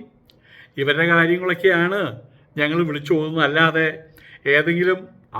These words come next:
ആർ എസ് എസ്സുകാരുടെ പേര് ഞങ്ങൾ പറഞ്ഞിട്ടില്ലല്ലോ. കേശവ് ബൽറാം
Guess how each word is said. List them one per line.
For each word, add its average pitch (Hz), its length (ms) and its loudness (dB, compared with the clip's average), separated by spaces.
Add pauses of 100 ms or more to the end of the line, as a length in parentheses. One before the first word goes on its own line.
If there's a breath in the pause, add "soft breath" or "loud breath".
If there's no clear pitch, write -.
(100)
ആർ 139 200 2
എസ് 147 140 -4
എസ്സുകാരുടെ 170 480 0
പേര് 175 240 0
ഞങ്ങൾ 185 220 -2
പറഞ്ഞിട്ടില്ലല്ലോ. 185 680 -8 (880 soft breath)
കേശവ് 165 400 6
ബൽറാം 180 360 0